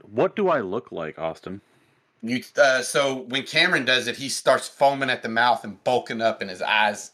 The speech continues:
Speaker 2: get, like, a black film over 'em. <clears throat> The only requirement is the black film, but you can describe it however you want.
Speaker 1: Oh, fantastic. Um, I, I also get gi-, gigantic. All the hairs on my bodies get, get on my body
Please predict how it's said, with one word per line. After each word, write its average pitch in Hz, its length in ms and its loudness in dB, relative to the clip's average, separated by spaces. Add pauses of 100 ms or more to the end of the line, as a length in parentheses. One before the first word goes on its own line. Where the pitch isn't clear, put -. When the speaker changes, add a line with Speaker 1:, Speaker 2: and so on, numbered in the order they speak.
Speaker 2:
get, 107 160 -6
like, 98 140 -2
a 101 40 -8
black 110 360 0
film 113 320 -4
over 98 340 -14
'em. - 1160 -4
<clears throat> - 20 -20
The 120 140 -2
only 151 180 4
requirement 135 580 2
is 110 120 -6
the 110 80 -8
black 117 260 0
film, 107 320 -6
but 95 160 -8
you 107 60 -10
can 110 120 -6
describe 101 460 0
it 101 80 -4
however 101 380 -2
you 98 100 -14
want. - 260 -20 (840)
Speaker 1:
Oh, 110 300 0 (340)
fantastic. 117 880 -2 (720)
Um, 95 320 2 (1040)
I, 92 140 2
I 104 180 4
also 120 300 -2
get 87 160 -6
gi-, 92 80 -8 (500)
gigantic. 90 560 -2 (560)
All 113 180 2
the 104 120 -2
hairs 107 340 -4
on 95 160 0
my 87 80 0
bodies 87 300 -2
get, - 200 -10 (140)
get 87 180 -6 (220)
on 82 80 -10
my 80 60 -4
body 80 340 -2